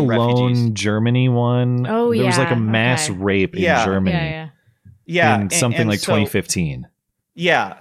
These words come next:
Speaker 2: yeah, and this was, and I'm just, like, what happens is you put these, they are not a cult, they are not used to the culture. Like, guys,
Speaker 1: Wait, is
Speaker 2: Western guys know when you see some, a woman who looks like she's turned on at you, you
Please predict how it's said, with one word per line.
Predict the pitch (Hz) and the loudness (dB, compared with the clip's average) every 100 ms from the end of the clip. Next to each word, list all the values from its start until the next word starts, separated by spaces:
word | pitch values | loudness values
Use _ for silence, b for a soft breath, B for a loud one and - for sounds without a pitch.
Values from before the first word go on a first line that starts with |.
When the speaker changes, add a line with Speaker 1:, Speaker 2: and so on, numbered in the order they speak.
| _ | _
Speaker 2:
yeah, | 151 143 113 | -4 -2 -2
and | 147 | -4
this | 175 - | -8 -6
was, | 180 147 - | -6 -6 -6
and | 175 | -4
I'm | 185 196 | -2 -2
just, | 185 - B B _ _ _ _ _ | -6 -10 B B _ _ _ _ _
like, | - 170 165 | -4 -4 -2
what | 170 | -4
happens | 160 190 208 175 131 | -2 -2 -2 -4 -6
is | 127 131 | -8 -8
you | 131 | -12
put | - 196 190 | -10 -10 -10
these, | 156 131 - | -12 -14 -18
they | 135 160 160 | -8 -4 -4
are | 143 143 | -4 -6
not | 131 131 147 156 - _ _ _ - | -6 -4 -4 -6 -10 _ _ _ -10
a | 127 | -10
cult, | - 175 165 131 | -6 -6 -6 -6
they | 135 | -6
are | 139 139 | -4 -4
not | 135 139 147 - | -6 -6 -6 -8
used | 107 147 147 - | -12 -12 -12 -14
to | 131 | -12
the | 110 | -16
culture. | - 147 147 - 90 - | -12 -8 -8 -10 -16 -16
Like, | - 123 120 _ _ _ - 131 | -10 -8 -10 _ _ _ -20 -8
guys, | 139 147 160 | -2 0 2
Speaker 1:
Wait, | 214 | 2
is | 175 | 2
Speaker 2:
Western | 156 - 147 | 0 -2 -8
guys | 120 131 123 110 - - | -4 -2 -2 -4 -12 -14
know | 135 127 135 143 | -8 -4 -2 -2
when | 123 120 | -4 -8
you | 110 | -10
see | 113 147 147 | -10 -12 -12
some, | - 131 113 - | -10 -10 -10 -12
a | - | -12
woman | 107 131 123 104 | -10 -8 -8 -8
who | 95 117 | -12 -14
looks | 104 113 123 135 | -14 -14 -10 -10
like | 120 | -10
she's | 120 104 | -14 -16
turned | - 120 107 | -14 -12 -8
on | 107 117 | -6 -6
at | 135 | -8
you, | 156 175 190 _ _ - | -10 -12 -14 _ _ -20
you | - 135 135 | -16 -12 -12